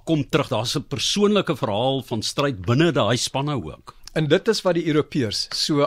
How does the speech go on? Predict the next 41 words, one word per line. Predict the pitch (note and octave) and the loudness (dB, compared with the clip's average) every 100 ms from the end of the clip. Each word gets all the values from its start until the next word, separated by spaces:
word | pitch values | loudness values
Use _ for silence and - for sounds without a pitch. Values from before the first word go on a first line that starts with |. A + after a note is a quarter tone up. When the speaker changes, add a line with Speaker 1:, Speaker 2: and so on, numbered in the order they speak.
| - | 2
Speaker 2:
aantrek | D#3 C#3+ D3+ A2 G#2+ | 0 -2 -4 -6 -8
rondom | A2 A2+ A#2 A#2 | -6 -6 -4 -6
die | A2 | -6
Tour | A#2 G#2 | -8 -8
de | F#2+ | -10
France. | - - - - | -14 -16 -14 -10
Jy | A#2+ | -4
weet, | C3+ A#2 | -4 -2
hulle | B2+ | -4
verstaan | D3 D#3 B2+ - - C3 C3 F2+ | -4 -4 -2 -2 -4 -8 -10 -10
dit, | - - | -12 -10
trap | E3 - | -10 -12
vir | - A#2 - | -10 -10 -8
trap | C#3+ - | -8 -8
vir | - G2+ | -12 -10
trap, | B2 G2 | -10 -8
en | B2 | -8
hulle | A2 | -6
bespreek | A#2+ - F3+ D#3 - | -4 0 2 2 -2
dit. | - - B2 | -14 -10 -6
In | A2+ - - - - | -6 -10 -20 -8 0
elke | F#3+ G3 F3 | 0 0 -2
koffiewinkel | F#3 F3 D3 A2+ G#2 - | -2 0 -2 -2 -6 -8
is | A#2 - | -12 -8
daar | B2+ | -8
'n | A2 | -4
baie | B2+ C3 | -4 -4
groot | - C3+ - | -2 -4 -4
bespreking. | A#2 - C3 G#2+ G2+ | -8 -6 -6 -6 -10
"Wat | G2+ B2+ | -10 -6
dink | B2 B2+ | -6 -6
jy | B2 | -6
van | B2 B2 | -4 -2
Jungels?" | C3 B2+ - - | -2 -4 -8 -12
Jy | A2+ | -10
weet, | |
die | A#2 | -8
man | A#2+ C3 | -6 -6
was | A#2+ | -6
amper | - A#2 A#2+ A#2+ | -6 -6 -4 0
dood. | A#2 | -2